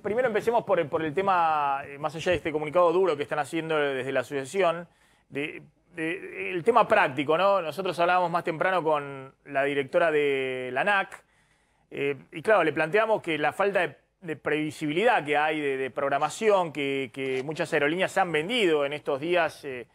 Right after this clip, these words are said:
eh, todo el cupo que tenían, eh, disponible, que es tres veces más de lo que ahora va a haber. Eh, ¿qué pasa con, eh, los pasajeros, los que tenían, eh, vuelos en,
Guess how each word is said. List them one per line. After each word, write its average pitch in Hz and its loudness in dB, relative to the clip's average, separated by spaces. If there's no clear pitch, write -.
eh, 120 -10
todo 180 4
el 143 0
cupo 180 0
que 143 0
tenían, 151 -2
eh, 123 -14
disponible, 156 0
que 143 -2
es 131 -4
tres 151 0
veces 156 -2
más 170 2
de 156 0
lo 139 -2
que 131 -4
ahora 143 2
va 143 2
a 160 4
haber. 180 -6
Eh, 143 -6
¿qué 220 -4
pasa 247 0
con, 220 0
eh, 147 -6
los 147 -2
pasajeros, 160 2
los 131 -4
que 135 -4
tenían, 170 -2
eh, 147 0
vuelos 180 0
en, 147 -6